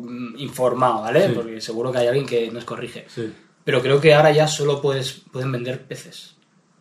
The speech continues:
Speaker 2: en las tiendas. O sea, ya
Speaker 1: Ah,
Speaker 2: no,
Speaker 1: ni
Speaker 2: ni
Speaker 1: perro.
Speaker 2: perro, ni nada.
Speaker 1: Ah, pues de puta madre, ¿no?
Speaker 2: Sí, en parte está bien.
Speaker 1: Sí, sí.
Speaker 2: En parte está bien. Entonces, si quieres, tendrás que ir a una protectora.
Speaker 1: Claro, hostia, está muy bien.
Speaker 2: Y, hombre, sí.
Speaker 1: Está muy bien, bro.
Speaker 2: Mm.
Speaker 1: Sí,
Speaker 2: Y
Speaker 1: sí.
Speaker 2: además ahora han puesto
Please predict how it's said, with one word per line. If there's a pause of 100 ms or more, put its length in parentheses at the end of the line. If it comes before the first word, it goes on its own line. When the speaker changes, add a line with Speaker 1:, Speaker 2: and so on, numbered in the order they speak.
(1120)
Speaker 2:
en
las
tiendas.
O
sea,
ya
Speaker 1:
Ah,
Speaker 2:
no,
Speaker 1:
ni
Speaker 2:
ni
Speaker 1:
perro.
Speaker 2:
perro,
ni
nada.
Speaker 1:
Ah,
pues
de
puta
madre,
¿no?
Speaker 2:
Sí,
en
parte
está
bien.
Speaker 1:
Sí,
sí.
Speaker 2:
En
parte
está
bien. (180)
Entonces,
si
quieres,
tendrás
que
ir
a
una
protectora. (100)
Speaker 1:
Claro,
hostia,
está
muy
bien.
Speaker 2:
Y,
hombre, (440)
sí.
Speaker 1:
Está
muy
bien,
bro. (480)
Speaker 2:
Mm. (360)
Speaker 1:
Sí,
Speaker 2:
Y
Speaker 1:
sí.
Speaker 2:
además
ahora
han
puesto